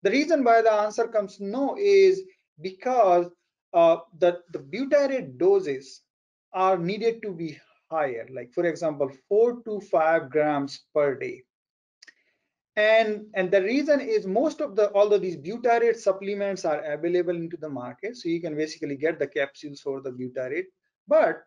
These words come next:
they are mostly present in the sodium butyrate, potassium butyrate, calcium butyrate, magnesium butyrate. And, and then when we talk about, when we talk to the physician, really nobody want to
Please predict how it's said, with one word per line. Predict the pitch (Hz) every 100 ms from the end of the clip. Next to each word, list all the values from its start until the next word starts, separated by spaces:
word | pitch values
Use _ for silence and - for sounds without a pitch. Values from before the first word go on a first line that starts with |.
| _ 175
they |
are | 175
mostly | 190 269 285 269 262 240
present | 185 202 196 190 -
in | 175 170
the | 160 151 151 - _ _ _
sodium | - 196 196 196 185
butyrate, | 170 170 156 151 151 -
potassium | 170 175 170 170 151
butyrate, | 147 151 135 143 131 -
calcium | 165 165 165 151
butyrate, | 143 139 143 135 131 135
magnesium | 139 147 147 151 143 135 127
butyrate. | 131 123 - - _ _ _ _ - _ _ _ -
And, | 202 214 208 202 202 -
and | 190 190 190
then | 190 180
when | 170 170
we | 175
talk | 240 247
about, | 233 226 214 214 - _ 160
when | 175
we | 180
talk | 190 277 277
to | 202
the | 214
physician, | 202 185 214 208 156
really | 165 254 226
nobody | 190 233 285 269 254
want | 214 202 202 202
to | 190